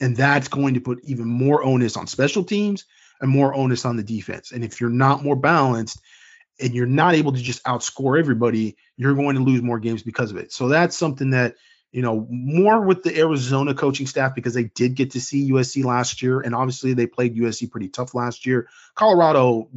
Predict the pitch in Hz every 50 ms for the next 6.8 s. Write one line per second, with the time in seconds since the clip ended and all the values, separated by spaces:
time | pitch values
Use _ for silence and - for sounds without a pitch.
0 | 120 113 110 127 127 120 - - 131 123 113 - - 117 113 - - 117 110 107
1 | 107 - 127 117 101 113 101 104 110 - 135 _ - 120 123 117 104 - - 117
2 | 113 131 131 127 - - - _ _ - - _ _ _ _ - - 131 127 160
3 | 180 165 143 139 139 135 117 98 95 107 110 110 113 131 151 147 131 - 165 151
4 | 139 139 - - 151 151 147 143 139 135 139 135 - - 131 127 131 131 131 131
5 | 131 _ _ - - - - - 113 113 135 139 139 - - 156 151 139 135 143
6 | 139 131 131 135 131 127 - - 127 123 120 120 123 120 120